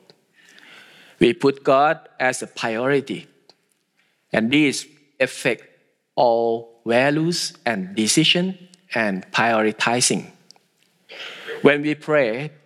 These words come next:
not just pray that God will be by our side, but we pray that we will be stand by his side. This is the way that John the Baptist is. John lifted Jesus above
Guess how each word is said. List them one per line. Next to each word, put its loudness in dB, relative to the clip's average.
not 2
just -2
pray 4
that 0
God 2
will 0
be -2
by 0
our 2
side, 0
but 2
we -6
pray 0
that 0
we 4
will 6
be 0
stand 0
by 0
his -6
side. -6
This 0
is 0
the 4
way 2
that -2
John 0
the -2
Baptist -2
is. 0
John 2
lifted 0
Jesus 0
above 0